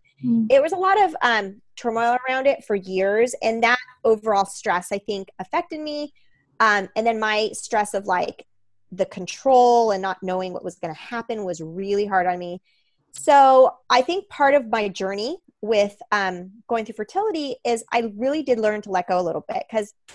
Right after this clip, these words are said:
Speaker 2: those people that have gone through fertility, um,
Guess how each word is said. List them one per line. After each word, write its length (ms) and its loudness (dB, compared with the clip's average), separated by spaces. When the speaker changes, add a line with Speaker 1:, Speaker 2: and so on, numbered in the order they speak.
Speaker 2:
those 400 2
people 440 -2
that 220 4
have 240 -4
gone 200 2
through 120 -10
fertility, 640 -4
um, 420 -4